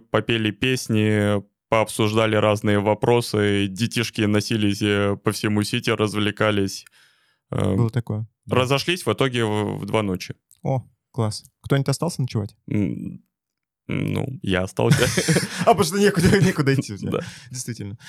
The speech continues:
Speaker 2: Я слышал очень много хороших отзывов, и на самом деле, а, люди готовы продолжать эту традицию. То есть заложить это в качестве традиции, например, в конце каждого месяца, или там, не знаю, как, как часто вы выберете.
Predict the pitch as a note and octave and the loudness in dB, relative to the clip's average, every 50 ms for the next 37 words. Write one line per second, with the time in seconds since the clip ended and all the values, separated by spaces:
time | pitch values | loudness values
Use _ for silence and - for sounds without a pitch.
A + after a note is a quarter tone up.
0 | - - B2+ B2+ D3 D3 E3+ - - E3 E3 - D#3 C#3 C3 - C#3+ C#3+ C3+ A#2+ | -8 -6 -2 2 2 2 2 2 0 -2 -2 0 0 -2 -2 -2 -4 -6 -4 -4
1 | A#2 A2+ A#2+ G#2+ - - - D#3+ E3 E3 C#3+ A2+ - - A2+ A2+ A2 - C3+ C3+ | -4 -2 -2 -2 -4 -4 -4 -2 -2 0 -2 -2 -2 -4 -4 -4 -2 0 0 0
2 | C3 A#2+ A#2+ A2 A2 G#2 - - - G#2 G#2+ G#2+ G#2 F#2+ G2+ A2+ A#2 C3 D3 D3 | 0 0 0 0 0 -2 -2 -4 -4 -2 -2 -2 -2 -2 -2 -2 0 0 0 0
3 | D3 C#3 A#2+ A2+ A2 - - C3+ C3 - - A#2 A2 A2 A2 B2 A#2+ B2 A#2 - | 0 0 0 -2 -2 -2 -2 -4 -2 -2 -4 -2 -2 -2 -2 -4 -4 -6 -8 -10
4 | _ - B2 B2 A#2+ A#2 - - - - - - - A#2+ A2 G#2 G#2+ A#2+ A#2+ A2+ | _ -4 -4 -2 -2 -4 -6 -10 -12 -14 -12 -8 -6 -6 -4 -4 -4 -4 -4 -2
5 | A2+ B2+ E3 D#3+ C#3+ B2 A#2 - - A2 - - - - A#2 A#2+ C#3+ F#3+ A3 - | -2 -4 -6 -6 -8 -10 -8 -6 -8 -8 -8 -10 -12 -10 -8 -8 -6 -6 -6 -6
6 | D3+ B2+ B2 A#2+ A2 G2+ G2+ - - A2+ - - A2 - - G#2 G2+ - C#3+ F#3 | -4 -4 -4 -4 -6 -6 -6 -8 -8 -10 -8 -10 -12 -12 -12 -10 -8 -6 -6 -6
7 | C4 - - - - G#2+ F#2+ F#2 - - F#2 F#2 F2+ F2+ F#2+ F2+ F2+ E2+ F2+ _ | -6 -8 -8 -8 -6 -6 -6 -6 -8 -10 -8 -8 -8 -6 -6 -4 -4 -6 -8 _
8 | _ _ _ _ - G2+ F#2+ - _ - A2 - - F#2+ F#2+ - - F#2+ - - | _ _ _ _ -14 -14 -14 -10 _ -8 -8 -6 -6 -8 -8 -8 -10 -12 -12 -10
9 | - - G2 F#2+ F#2+ F2 F#2+ F#2 F2+ F#2+ F2+ - - B2 | -12 -12 -12 -12 -14 -14 -12 -12 -10 -10 -12 -12 -14 -16